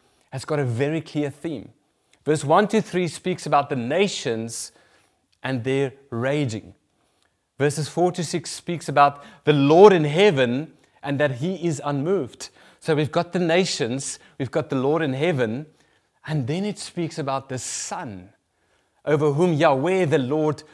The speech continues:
proclaims and decrees prophetic words, and then the invitation that the Son brings from the nations to the Lord in heaven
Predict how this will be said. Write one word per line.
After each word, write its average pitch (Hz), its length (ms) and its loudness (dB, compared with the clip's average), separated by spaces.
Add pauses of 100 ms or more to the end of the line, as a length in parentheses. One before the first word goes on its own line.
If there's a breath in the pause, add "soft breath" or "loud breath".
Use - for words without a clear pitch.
(160 loud breath)
proclaims 165 880 -4
and 139 160 -2
decrees 160 840 -4 (240 loud breath)
prophetic 175 640 -2
words, 123 840 0 (600 soft breath)
and 143 200 -2
then 185 280 0
the 160 120 -2
invitation 151 1000 -2 (760 soft breath)
that 107 160 -2
the 143 80 -2
Son 196 500 -2
brings 131 480 -2 (220 soft breath)
from 185 340 -2
the 196 80 -2
nations 147 760 -4 (300 soft breath)
to 151 120 -4
the 135 120 -2
Lord 135 300 -2
in 123 100 -4
heaven 117 500 -6